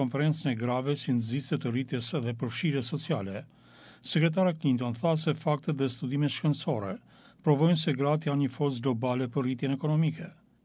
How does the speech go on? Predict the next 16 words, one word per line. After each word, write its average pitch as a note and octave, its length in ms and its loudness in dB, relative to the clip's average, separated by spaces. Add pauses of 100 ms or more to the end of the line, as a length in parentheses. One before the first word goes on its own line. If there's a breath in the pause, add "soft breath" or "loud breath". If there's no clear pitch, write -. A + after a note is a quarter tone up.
(320)
Kufizimet D3 640 2
për D3 140 2
pjesëmarrjen C#3 500 2
e C3 80 0
grave C3+ 320 0
në C3+ 80 0
ekonomi C#3 480 0
po - 80 -6
na C3 160 0
kushtojnë C#3 480 0
shumë D3+ 400 0
masive C#3 480 -2
të C3 140 -2
rritjes C3+ 320 -4
ekonomike B2+ 500 0
dhe B2+ 80 -2